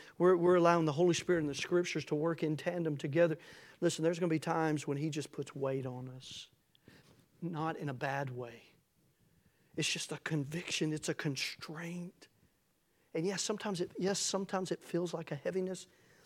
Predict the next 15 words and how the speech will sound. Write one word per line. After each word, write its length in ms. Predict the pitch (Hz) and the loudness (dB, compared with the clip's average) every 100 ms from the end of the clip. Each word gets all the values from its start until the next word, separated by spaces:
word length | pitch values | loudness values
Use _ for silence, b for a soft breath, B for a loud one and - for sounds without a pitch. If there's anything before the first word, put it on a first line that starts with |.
| b b - | b b -10
but 100 | 180 | -6
it's 200 | 170 175 | -6 -6
a, 20 | 180 | -8
it's 160 | - | -12
a 40 | 175 | -10
good 300 | - 240 247 | -8 -8 -10
heaviness. 800 | - 190 170 147 135 - - - _ _ _ _ _ | -10 -6 -6 -6 -8 -12 -12 -12 _ _ _ _ _
It's 140 | - - | -4 0
a 60 | |
good 340 | 170 - 240 214 | 0 0 -4 2
weight. 340 | 185 175 160 | 4 4 2
It's 160 | 170 - | -2 0
a 40 | |
good 360 | 160 156 240 185 | 0 2 -2 -2
gravity. 760 | - 202 - 202 165 156 139 | -6 -10 -10 -6 -4 -4 -6